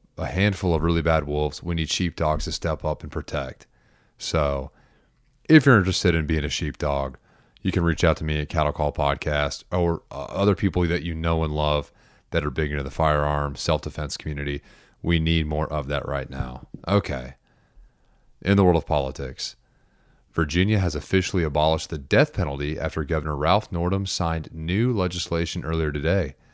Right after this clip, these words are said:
The Old Dominion has executed more criminals through the means of capital punishment than any other state during its four centuries as a colony and state. This new law makes Virginia the twenty-third U S state to do away with the death penalty.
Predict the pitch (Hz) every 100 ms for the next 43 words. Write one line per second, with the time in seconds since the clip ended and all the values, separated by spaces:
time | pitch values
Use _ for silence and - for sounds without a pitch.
0 | _ _ _ _ _ 80 80 71 69 71
1 | 78 78 78 80 - 85 - 82 76 80
2 | 95 123 - 117 117 117 113 - 98 82
3 | 80 90 82 - 85 80 76 73 82 87
4 | 117 123 - _ - _ 82 76 92 101
5 | 113 92 90 - - 95 98 - - 85
6 | 76 69 - - 117 127 - 107 - 110
7 | 95 78 76 - 87 90 92 90 78 -
8 | - 104 87 - _ _ _ _ _ _
9 | - 80 76 76 71 69 71 73 71 78
10 | 73 78 85 71 - - 123 151 135 113
11 | 113 87 80 76 - 78 73 78 78 80
12 | 71 80 90 90 87 78 78 78 - 69
13 | 64 64 65